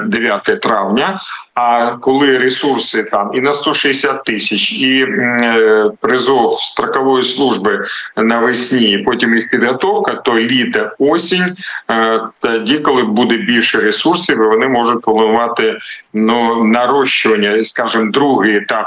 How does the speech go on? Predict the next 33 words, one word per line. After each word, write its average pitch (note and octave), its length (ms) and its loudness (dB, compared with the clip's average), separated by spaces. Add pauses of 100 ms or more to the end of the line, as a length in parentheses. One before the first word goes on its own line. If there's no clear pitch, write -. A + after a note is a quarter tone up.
на G#2+ 80 0
мій G#2 200 0
погляд, G2+ 480 0
наступальних A2 720 0
дій, E3+ 140 -2
якщо, B2+ 600 0 (460)
е, A2+ 380 2
не A2+ 300 2
відбудеться A#2 680 0
щось G#2+ 360 0
суттєве B2 640 0
з - 80 -2
точки A2 380 -2
зору A2+ 400 0
тиску A2+ 360 -2
на G#2 140 2
них. F#2 200 -2 (360)
Ну, A#2 280 2
на A#2 180 0
жаль, A#2 420 -2
ми A2+ 100 0
бачимо, G#2 500 -2
навіть G#2+ 380 -2
такі A2+ 300 -2
важливі A2+ 520 2
для G#2+ 200 0
Трампа G#2+ 480 -2
сто B2 240 -2
днів, G#2+ 400 0 (320)
е, G2+ 460 2 (200)
це C3+ 240 -2
не A2+ 160 0
відбулося. G#2+ 840 -2